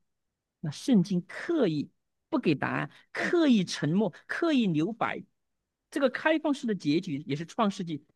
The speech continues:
记载常常用的一种高超的叙事手法。读者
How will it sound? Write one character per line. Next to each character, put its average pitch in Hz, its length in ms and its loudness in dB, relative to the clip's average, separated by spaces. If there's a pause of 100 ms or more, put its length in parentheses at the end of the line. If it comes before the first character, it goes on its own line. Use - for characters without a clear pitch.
(120)
记 262 180 -2
载 170 140 2
常 185 240 -2
常 202 120 0
用 180 120 0
的 147 80 0
一 147 80 -2
种 135 140 -4
高 202 260 -2
超 196 120 -8
的 135 120 -4
叙 - 160 -12
事 151 120 -12
手 - 200 -12
法。 - 60 -20 (1000)
读 202 300 6
者 156 320 0